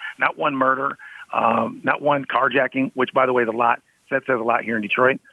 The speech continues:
Because if you look at the crime mapping, uh, crime map dot com, you'll see that around our communities, there's, um, like, just last week, there was a mass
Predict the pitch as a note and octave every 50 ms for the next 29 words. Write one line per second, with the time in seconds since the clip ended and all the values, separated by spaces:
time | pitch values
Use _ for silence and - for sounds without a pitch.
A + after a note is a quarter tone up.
0 | _ _ _ - A2 B2 B2 B2 B2+ C#3 E3 F3 E3 C#3 B2 - - C#3+ C#3+ D3+
1 | C#3+ C#3 B2 A#2+ A#2+ - A#2+ A2+ A2+ - _ _ _ _ _ _ _ _ _ _
2 | _ _ - A#2+ A2+ A2 A2 A2 A2 A2 - - - _ _ _ _ _ - C3+
3 | C3+ C3+ C3 C3 B2 - - B2+ A2+ A2+ - - C3 B2+ A#2+ A2+ A#2 A#2 G2+ -
4 | - C#3 C3 B2+ A2+ A2 - - - - - _ _ _ - A#2 A2 A2+ C3 C3
5 | C3+ C3+ B2 A#2 - B2 C3+ C#3 B2+ A#2+ A2+ G#2+ - A#2+ A#2 A2+ A2+ - - _
6 | _ _ _ _ _ _ - - G#2+ G#2+ G#2+ G#2 - - - _ - - G#2+ G#2
7 | - B2 B2+ A#2 B2 B2 A#2+ - - A#2 A#2+ - C3 A#2+ A#2+ A#2 G#2 G#2+ G#2+ A#2
8 | B2 B2 A#2+